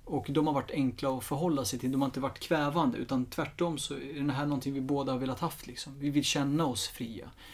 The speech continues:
Om du är på någon fest eller, och du tycker om den här personen eller så här.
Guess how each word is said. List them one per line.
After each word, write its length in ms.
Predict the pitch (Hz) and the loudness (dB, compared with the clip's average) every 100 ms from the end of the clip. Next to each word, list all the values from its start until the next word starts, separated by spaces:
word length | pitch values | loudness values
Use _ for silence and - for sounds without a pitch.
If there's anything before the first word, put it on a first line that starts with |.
| - - | -16 -2
Om 140 | 143 | 2
du 180 | 135 147 | 4 4
är 80 | 156 | 4
på 160 | 151 156 | 2 0
någon 160 | 151 | 0
fest 440 | 147 127 117 - - | 0 -4 -4 -6 -4
eller, 120 | 131 147 | -4 0
och 160 | 147 | 2
du 100 | 135 | 0
tycker 280 | 127 151 147 | -2 -2 2
om 160 | 143 139 | 2 2
den 100 | 131 | 0
här 140 | 139 | -2
personen 600 | 131 131 - 135 127 120 | -2 -4 0 2 2 0
eller 180 | 123 123 | -2 -6
så 120 | - | -8
här. 80 | 147 | -10